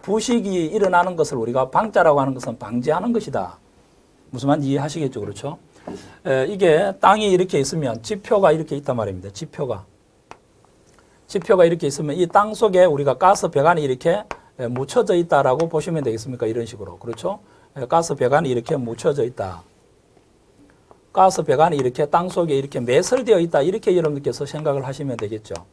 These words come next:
그렇죠? 그러니까 이 부식이 일어나는 경우에는 이것을 우리가 뭐라고 이야기합니까? 강이라고 합니다. 그죠? 강은, 에, 에프이가,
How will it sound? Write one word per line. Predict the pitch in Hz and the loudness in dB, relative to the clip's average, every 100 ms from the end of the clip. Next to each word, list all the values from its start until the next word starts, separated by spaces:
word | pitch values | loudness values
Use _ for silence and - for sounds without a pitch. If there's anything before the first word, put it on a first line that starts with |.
| _ _ _ _ | _ _ _ _
그렇죠? | 117 120 165 220 - _ _ _ | -10 -6 -6 -6 -10 _ _ _
그러니까 | - 190 196 175 143 | 0 0 4 6 6
이 | 180 185 131 104 - | 6 2 2 0 -2
부식이 | 180 220 269 233 | -4 -2 -2 -2
일어나는 | 214 208 185 165 175 170 143 | 0 2 2 2 2 -4 0
경우에는 | 139 160 151 131 | 0 2 0 0
이것을 | 180 185 | -2 -2
우리가 | 139 131 139 | -2 0 0
뭐라고 | 120 117 120 131 | 0 -2 0 0
이야기합니까? | 131 135 131 143 127 95 - - _ | 0 0 -2 -4 -4 -6 -10 -20 _
강이라고 | - 135 208 226 190 | 0 2 4 4 4
합니다. | 143 117 101 | 4 -2 -8
그죠? | 110 131 | -6 -6
강은, | - 131 180 220 185 107 95 - _ _ - | 0 2 4 4 4 2 -8 -18 _ _ -8
에, | 120 120 - | 0 0 2
에프이가, | 240 - - 214 226 190 143 156 185 | -2 -2 -2 0 0 2 4 4 2